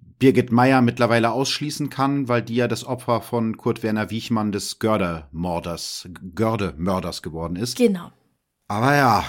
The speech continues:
Speaker 1: äh, viele komische Zufälle.
Speaker 2: Ja. Dann melden sich noch zwei Rentner bei der Polizei, die von Lutz in den Bunker gebracht und gefesselt worden waren,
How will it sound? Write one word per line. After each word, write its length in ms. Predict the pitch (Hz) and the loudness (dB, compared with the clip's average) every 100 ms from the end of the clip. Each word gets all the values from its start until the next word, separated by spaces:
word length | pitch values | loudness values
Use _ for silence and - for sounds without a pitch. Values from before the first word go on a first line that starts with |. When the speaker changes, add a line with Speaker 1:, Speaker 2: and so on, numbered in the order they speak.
| 113 | -6
Speaker 1:
äh, 300 | 127 131 123 120 120 120 | 0 4 4 2 -4 -8
viele 460 | - - 170 185 208 | -8 -2 2 4 4
komische 480 | - 196 202 196 190 | 8 8 8 2 2
Zufälle. 540 | 208 - 90 69 78 _ _ _ _ | 2 2 -2 -6 -12 _ _ _ _
Speaker 2:
Ja. 160 | - 196 _ _ _ _ _ _ _ _ _ _ _ _ _ _ - | -14 -14 _ _ _ _ _ _ _ _ _ _ _ _ _ _ 0
Dann 240 | 254 339 | 0 2
melden 280 | 269 226 214 | 4 4 2
sich 200 | 214 208 | -2 -4
noch 180 | 208 202 | -4 -4
zwei 260 | - 202 | -4 -2
Rentner 460 | 190 202 339 - 220 | 0 0 0 0 -2
bei 140 | 180 | -2
der 80 | 175 | -10
Polizei, 640 | 185 190 185 - 202 208 220 | -8 -6 -4 0 2 2 2
die 160 | 226 | -2
von 200 | 208 220 | -4 -2
Lutz 280 | 208 247 254 | 2 2 2
in 120 | 226 | 0
den 220 | 220 208 | 2 2
Bunker 300 | 208 311 294 | 0 0 2
gebracht 440 | 247 233 208 208 - | 0 2 0 -2 -4
und 200 | 214 202 | -4 -4
gefesselt 540 | 208 - 233 240 208 | -4 -2 -2 0 -2
worden 260 | 202 190 196 | -2 -2 0
waren, 320 | 180 196 220 | 2 2 -2